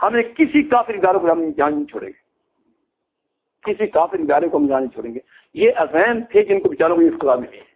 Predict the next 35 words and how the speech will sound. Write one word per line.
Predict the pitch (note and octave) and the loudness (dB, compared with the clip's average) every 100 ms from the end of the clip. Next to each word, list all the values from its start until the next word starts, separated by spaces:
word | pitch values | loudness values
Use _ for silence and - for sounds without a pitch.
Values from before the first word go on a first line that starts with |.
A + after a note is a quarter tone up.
| _ _ _ _ _ _ | _ _ _ _ _ _
اس | E3 E3 | -6 -6
لیے | F#3+ G3+ | -2 0
آپ | E3 D#3 - | 2 0 -2
کو | |
چاہیے | D3 D3 C#3 D#3 E3+ - _ _ | -2 0 2 0 -2 -6 _ _
اپنی | - - G#3+ G#3 D3+ | -4 -2 -2 0 2
دعاؤں | C#3+ D#3+ F3+ | 2 2 2
میں | D#3 E3 | 2 0
مجاہدین | D3 D3 C#3 D3 D#3 | 0 -2 -2 -4 -4
کو | D#3 | -4
ضرور | C#3 C3+ | -2 -2
یاد | A2 | -4
رکھیں، | F#2+ F#2 _ _ _ _ _ _ | -8 -14 _ _ _ _ _ _
اور | - E3 | 0 2
اپنا | F3 - G3 | 0 0 0
مال | F3+ D#3 F#3 G#3 - - _ - | 2 2 2 0 -8 -20 _ -2
کم | C4 D4+ | -2 -2
سے | A#3+ | -2
کم | A3+ G3+ | 0 2
یہ | |
ذہن | F3 G#3 | 0 0
میں | F3+ | 0
رکھیں | E3 F3 | -2 -4
کہ | - | -4
دسواں | - F3 G3+ | -4 -4 -2
حصہ | F#3 - E3 D#3 - _ _ _ - | -4 0 -2 -2 -8 _ _ _ -2
آپ | E3 | -2
اس | F3 - | 0 0
کو | |
نکالنے | E3+ D#3 E3 F3 | 2 2 2 2
کی | |
کوشش | E3+ E3+ - | 0 -2 -2
کریں۔ | - F3+ | 0 0
ہمارے | F#3 _ _ D3+ D#3+ | -2 _ _ 0 0
بزرگ | E3 - E3 | 0 -2 0